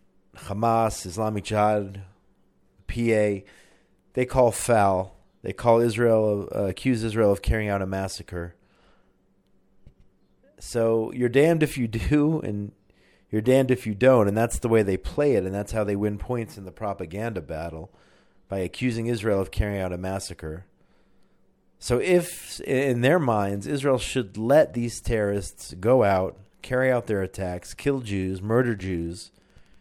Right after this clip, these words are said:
and then everything's fine, then everything is kosher. In other words, Israel should not act and take out the terrorists before they murder.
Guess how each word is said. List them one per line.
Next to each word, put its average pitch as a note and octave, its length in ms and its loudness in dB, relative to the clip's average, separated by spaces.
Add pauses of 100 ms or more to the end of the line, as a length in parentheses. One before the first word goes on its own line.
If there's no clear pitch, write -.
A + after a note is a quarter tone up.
(240)
and A#2 120 -8
then C3 120 0
everything's C3 460 0
fine, A#2+ 440 -2
then G2 120 -8
everything G#2 280 -6
is G#2 140 -12
kosher. F#2+ 560 -8 (1500)
In G2+ 100 -16
other A#2 200 -2
words, A2+ 240 2
Israel C3 280 -2
should C3 280 -6
not D#3+ 320 2
act G#2 580 -4 (2000)
and G2 120 -10
take A2+ 240 -2
out G#2+ 160 2
the - 60 -18
terrorists G2+ 640 -2
before G2+ 380 0
they F#2+ 140 -2
murder. F#2 420 -2